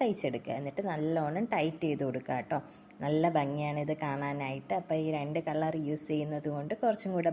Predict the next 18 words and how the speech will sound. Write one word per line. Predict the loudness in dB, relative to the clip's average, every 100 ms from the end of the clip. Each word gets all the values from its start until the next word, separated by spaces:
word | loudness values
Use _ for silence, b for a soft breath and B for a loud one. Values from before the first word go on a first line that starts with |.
| 2
ഭംഗി | 0 0 -2
ഫീൽ | 0 0 2 0
ചെയ്തു. | 0 2 2 0 B B
അപ്പോൾ | 0 2 2
നെക്സ്റ്റ് | 2 -2 0 2
വീണ്ടും | 2 2 2 0
നമ്മൾ | 0 0 2
ബ്ലൂ | 2 2 0
കളറിൽ | 0 0 2 2 4 2
ഒരു | 0
ഫ്ലവറിൻ്റെ | 0 2 2 2 0 0
സീക്വൻസ് | -4 -2 -4 -2 -2
എടുത്തിട്ടുണ്ട്. | -2 -2 -2 0 2 2
അതിനുശേഷം | 2 -2 -2 -2 -2 0 0 0
നമ്മുടെ | 0 0 2
ഒരു | 0 0
ബീഡ്സ് | -2 -2 -2 -2
ഉപയോഗിക്കുന്നു. | 0 2 0 -2 -2 0